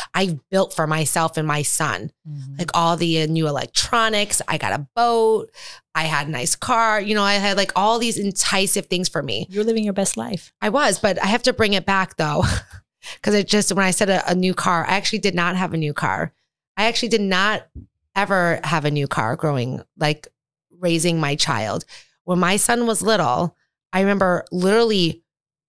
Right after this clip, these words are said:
Speaker 1: grinding at the bottom of the barrel, and I drove a nineteen sixty-eight Pontiac six thousand L E with no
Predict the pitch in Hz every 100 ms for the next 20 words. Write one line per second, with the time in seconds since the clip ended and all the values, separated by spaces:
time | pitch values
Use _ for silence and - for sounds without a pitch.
0 | _ _ 185 175 180 175 185 196 190 185
1 | 160 - 170 175 180 170 165 156 143 139
2 | 165 156 160 160 156 156 156 165 170 -
3 | - 202 208 214 - - - 175 - 190
4 | 190 165 151 151 - _ - 165 165 160
5 | 147 139 - _ _ _ - - 208 -
6 | - 165 165 160 165 - 160 160 165 143
7 | 143 143 - _ 151 170 170 _ _ -
8 | 175 170 160 175 196